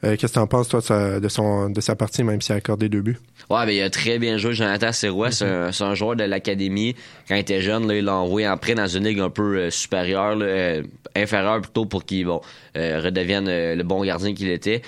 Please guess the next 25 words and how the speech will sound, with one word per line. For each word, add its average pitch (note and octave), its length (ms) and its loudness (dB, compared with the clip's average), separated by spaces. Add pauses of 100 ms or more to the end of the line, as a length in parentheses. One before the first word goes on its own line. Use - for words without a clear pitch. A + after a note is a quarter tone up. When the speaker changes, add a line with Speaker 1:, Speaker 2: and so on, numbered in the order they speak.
(220)
Speaker 2:
Puis, F#2+ 300 0
euh, F#2 420 2
là, F#2 80 -2
ça G2+ 160 0
marche G2+ 220 0
bien. G#2+ 220 0 (200)
Il - 60 -2
est G2 100 0
arrivé, G2 320 0
les, A#2 100 2
le F#2+ 60 -2
premier A#2 300 -2
match B2 180 -2
qui A2+ 60 -4
est - 80 -4
arrivé, G#2 320 0
il B2 80 0
a G2+ 40 0
remplacé G2+ 520 0
Pantémis G#2 500 0
sur G2+ 220 -2
blessure, G2 360 0
un G2+ 120 2
autre G#2+ 160 0
Québécois. G#2 420 2